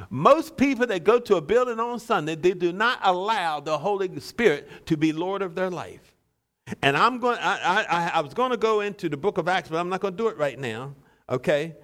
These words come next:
But before I get started, I wanna say this. I'm gonna show you how powerful the Holy Spirit is.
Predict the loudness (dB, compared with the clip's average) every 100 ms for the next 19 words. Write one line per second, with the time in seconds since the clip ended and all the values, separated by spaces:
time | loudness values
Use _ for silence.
0 | -20 -20 -20 _ 2 4 4 2 4 6
1 | 4 2 -4 4 6 8 4 0 -2 -4
2 | -4 0 0 2 -4 -6 -18 _ _ _
3 | _ _ _ _ _ -4 -2 2 2 2
4 | 0 -4 2 4 4 0 -4 -2 -4 -6
5 | -2 0 0 -6 -14 -20